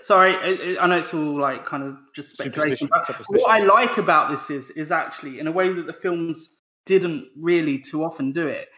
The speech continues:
Speaker 1: You can speculate about this, like, at the end,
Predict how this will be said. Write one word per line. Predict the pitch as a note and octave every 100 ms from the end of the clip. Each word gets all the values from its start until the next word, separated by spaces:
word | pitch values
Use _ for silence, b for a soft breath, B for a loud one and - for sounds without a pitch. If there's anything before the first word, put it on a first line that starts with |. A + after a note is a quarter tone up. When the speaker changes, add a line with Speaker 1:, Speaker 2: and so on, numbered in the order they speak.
| b b
Speaker 1:
You | E3+ E3
can | - D#3 -
speculate | - F3+ - F#3+ F#3+ F#3
about | G3 G3 F#3+
this, | B3 B3
like, | F#3 F3 E3+ - b b b b _ _ F#3 -
at | G#3 G3+
the | G#3+
end, | F3